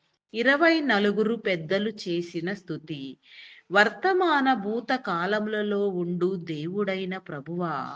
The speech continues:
సర్వాధికారి, నీవు నీ మహాబలమును స్వీకరించి ఏలుచున్నావు గనుక మేము నీకు కృతజ్ఞతాస్తుతులు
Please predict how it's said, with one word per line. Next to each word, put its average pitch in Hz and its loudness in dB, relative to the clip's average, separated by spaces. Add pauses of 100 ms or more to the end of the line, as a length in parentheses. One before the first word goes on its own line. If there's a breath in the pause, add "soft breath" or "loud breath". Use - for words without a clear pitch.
(720 soft breath)
సర్వాధికారి, 240 2
నీవు 214 -2
నీ 226 -2
మహాబలమును 214 0
స్వీకరించి 180 -6 (600 soft breath)
ఏలుచున్నావు 202 2 (260)
గనుక 202 -4 (420)
మేము 175 0 (480 soft breath)
నీకు 240 2
కృతజ్ఞతాస్తుతులు 240 2